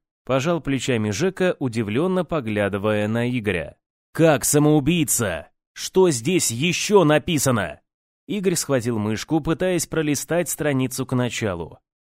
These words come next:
«Руки!» заорал Жека и резко оттолкнул Игоря от стола. «Руки убрал отсюда!» «Что там написано? Что это значит?»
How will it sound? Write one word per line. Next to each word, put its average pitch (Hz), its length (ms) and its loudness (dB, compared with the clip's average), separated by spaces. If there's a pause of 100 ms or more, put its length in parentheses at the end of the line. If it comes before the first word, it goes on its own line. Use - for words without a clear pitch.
(260)
«Руки!» 117 760 0 (420)
заорал 110 600 0
Жека 180 360 -2
и 147 200 -2
резко 170 400 0
оттолкнул 135 680 0
Игоря 151 360 0
от 123 60 -6
стола. 110 520 -2 (420)
«Руки 165 480 6
убрал 165 480 4
отсюда!» 127 560 0 (760)
«Что - 420 2
там 135 300 4
написано? 127 960 0 (220)
Что - 380 4
это 170 180 2
значит?» 139 800 2